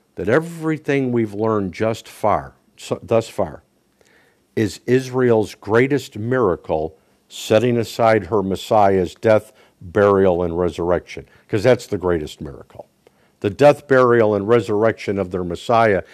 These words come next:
is the greatest miracle. What do the Jewish people who don't believe in Jesus as Messiah, what do they say is their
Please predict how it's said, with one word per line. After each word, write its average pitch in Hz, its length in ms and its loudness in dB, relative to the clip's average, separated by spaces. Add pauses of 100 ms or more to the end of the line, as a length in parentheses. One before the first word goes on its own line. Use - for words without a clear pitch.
(200)
is 98 200 -4
the 101 120 -4
greatest 107 520 -4
miracle. 80 480 -10 (800)
What 269 180 0
do 320 100 4
the 220 140 4
Jewish 131 540 0
people 107 560 0 (300)
who 131 140 -2
don't 143 300 4
believe 87 340 0
in 73 160 -10
Jesus 82 540 -8
as 80 200 -4
Messiah, 80 600 -6 (320)
what 214 280 0
do 214 120 -4
they 151 280 2
say 143 540 0
is 123 400 2
their 143 440 8